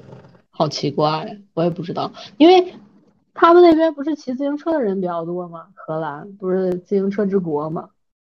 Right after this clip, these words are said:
可是你想，你想一下，警察要是骑俩自行车就有，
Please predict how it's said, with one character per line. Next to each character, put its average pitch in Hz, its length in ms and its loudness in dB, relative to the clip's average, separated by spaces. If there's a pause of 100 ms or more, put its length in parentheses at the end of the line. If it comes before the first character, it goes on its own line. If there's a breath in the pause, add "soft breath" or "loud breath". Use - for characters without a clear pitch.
(340)
可 - 180 -2
是 262 140 0
你 254 160 -2
想， 208 340 -4 (200)
你 226 160 -4
想 - 420 -4
一 202 80 -2
下， 226 260 -2
警 202 300 -6
察 190 260 -4
要 247 140 -2
是 226 80 -6
骑 226 220 -14
俩 220 200 -8
自 185 120 -8
行 214 180 -4
车 254 320 -4
就 220 340 -6
有， 185 220 -12